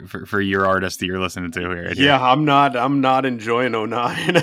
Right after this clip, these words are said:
Speaker 2: <laughs> Oh nine's not where it's at for me.
Speaker 1: So here we go. Hot one hundred, week of August twenty-second, two thousand nine. Number five, the Kings of Leon.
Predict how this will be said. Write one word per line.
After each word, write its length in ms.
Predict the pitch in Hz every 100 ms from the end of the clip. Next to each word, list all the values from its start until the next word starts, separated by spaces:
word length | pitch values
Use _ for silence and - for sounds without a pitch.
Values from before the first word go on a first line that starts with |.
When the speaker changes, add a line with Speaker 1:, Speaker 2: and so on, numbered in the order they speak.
| 196
Speaker 2:
<laughs> 140 | 180 147
Oh 180 | 165 151
nine's 380 | 143 143 139
not 240 | 123 131 131
where 180 | 131 127
it's 140 | 120
at 240 | 123 143
for 80 | 117
me. 260 | 104 101 101 _
Speaker 1:
So 160 | - 135
here 160 | 139 165
we 100 | 143
go. 340 | 127 110 101 -
Hot 260 | - 170
one 120 | 170
hundred, 380 | 156 143 127 131
week 180 | 120 127
of 100 | 113
August 340 | 113 135 131
twenty-second, 520 | - 123 117 104 104 95
two 60 |
thousand 240 | 110 98 95
nine. 340 | 92 95 92 110
Number 240 | 120 127
five, 600 | - 139 123 113 107 104
the 120 | 110
Kings 260 | - 147 139
of 80 | 135
Leon. 540 | 143 135 127 117 110